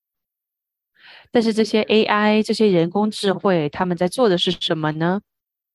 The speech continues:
他们在看大家所有在这个网络上，所有大家所说过的一切的东西，大家怎么说呢？大家的评论，大家说，“好，是好的，好的，好的，好的。”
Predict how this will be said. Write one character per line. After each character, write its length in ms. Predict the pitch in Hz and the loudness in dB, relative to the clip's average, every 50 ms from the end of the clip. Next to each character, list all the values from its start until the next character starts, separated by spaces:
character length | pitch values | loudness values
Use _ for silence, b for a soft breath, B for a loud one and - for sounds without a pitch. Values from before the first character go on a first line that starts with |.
| _ _ _ _ _ _ _ _ _ _ _ _ _ _ _ | _ _ _ _ _ _ _ _ _ _ _ _ _ _ _
他 60 | 175 | -8
们 100 | 175 165 | -8 -6
在 160 | 139 160 151 | -4 -6 -6
看 540 | - - - 208 196 180 160 156 151 156 170 B B B B B B B _ _ | -6 -6 -4 -2 -2 -2 -2 -4 -6 -10 -14 B B B B B B B _ _
大 220 | - 208 175 170 | 0 0 0 0
家 240 | - - 170 170 175 | 0 0 0 0 -2
所 320 | 185 - - 180 180 202 | -2 0 2 4 4 4
有 240 | 262 262 220 165 151 | 4 4 4 4 4
在 280 | 156 - 190 180 175 170 | 2 2 0 0 0 0
这 200 | 165 - 180 175 | 0 0 -2 0
个 240 | - 175 165 160 B B B B B | 2 0 0 0 B B B B B
网 200 | - 185 165 160 165 | 0 0 0 2 2
络 120 | 175 175 | 2 2
上， 220 | 175 - 175 165 170 | 2 2 -2 -2 -2
所 320 | - - - 185 185 220 | -4 0 2 4 4 4
有 200 | 269 277 220 170 | 4 4 2 2
大 180 | - - 160 160 | 2 0 -2 0
家 180 | 160 175 165 175 | 0 0 0 0
所 220 | - - - - - | -2 -4 -6 -6 -6
说 240 | 147 - 185 185 185 | -4 -2 0 0 2
过 200 | 185 208 196 180 | 4 4 4 4
的 100 | 160 156 | 2 0
一 200 | 151 147 160 180 | -2 -4 -6 -6
切 240 | 175 - 233 226 196 | -6 -2 -2 -2 0
的 140 | 175 180 175 | 0 0 0
东 260 | 180 180 180 185 196 | 2 0 0 0 -4
西， 540 | - - - - 180 180 175 180 185 185 - - - B B B B B B | -6 -8 -6 -2 -2 0 0 0 -2 -4 -8 -12 -20 B B B B B B
大 160 | - 175 170 | -2 -2 2
家 160 | 170 175 170 | 2 2 0
怎 140 | 170 - 165 | 0 -2 -4
么 100 | 156 160 | -4 -4
说 240 | 165 - - 190 185 | -4 0 0 2 2
呢？ 100 | 185 180 | 2 2
大 160 | 175 202 190 | 2 0 -2
家 120 | 190 185 175 | 0 -2 -4
的 100 | - - _ | -6 -8 _
评 280 | - - 180 170 175 180 | -12 -10 -8 -8 -6 0
论， 320 | 208 214 202 185 165 160 | 0 2 2 2 0 0
大 140 | 156 175 180 | 0 0 0
家 60 | 170 | 0
说 120 | 175 196 190 | -4 -6 -6
，“好， 340 | - - 185 175 170 170 185 | -2 0 2 2 2 2 0
是 140 | - - 220 | -2 -6 -8
好 200 | - - 151 151 | -6 -6 -6 -6
的， 120 | - 165 | -6 -6
好 160 | 165 165 156 | -6 -6 -4
的， 100 | - 160 | -6 -6
好 160 | 165 156 143 | -6 -6 -10
的， 80 | 147 165 | -10 -8
好 140 | 175 143 147 | -8 -8 -8
的。” 100 | 147 156 | -8 -12